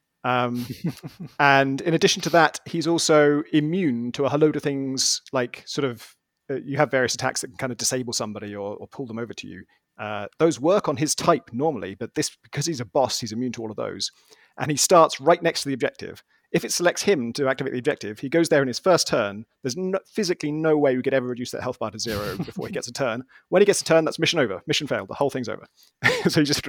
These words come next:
so I just had to restart that mission three times until it randomly selected enemies that weren't right next to the objective and indestructible. <laughs> So it's,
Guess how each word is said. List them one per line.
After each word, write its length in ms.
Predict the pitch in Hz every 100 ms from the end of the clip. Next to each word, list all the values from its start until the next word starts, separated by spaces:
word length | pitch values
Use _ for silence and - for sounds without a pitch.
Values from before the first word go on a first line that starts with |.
| -
so 100 | -
I 60 | 165
just 100 | 190
had 120 | 190
to 40 |
restart 260 | 170 - 147
that 80 | 143
mission 220 | 147 110
three 240 | - 156
times 460 | 147 139 107 104 - - - -
until 360 | 127 127 147 131
it 140 | 127
randomly 340 | 131 143 139 131
selected 440 | 135 - 123 113
enemies 420 | 131 123 123 123 -
that 180 | -
weren't 460 | 139 139 117 117 - _ 113
right 200 | 120 143
next 260 | 127 - -
to 20 |
the 60 | 113
objective 460 | 123 - 117 110
and 140 | 113 117
indestructible. 680 | 120 117 - - - - _ -
<laughs> 60 | 523 466 _ _ - - 117 - -
So 180 | - 131
it's, 160 | 123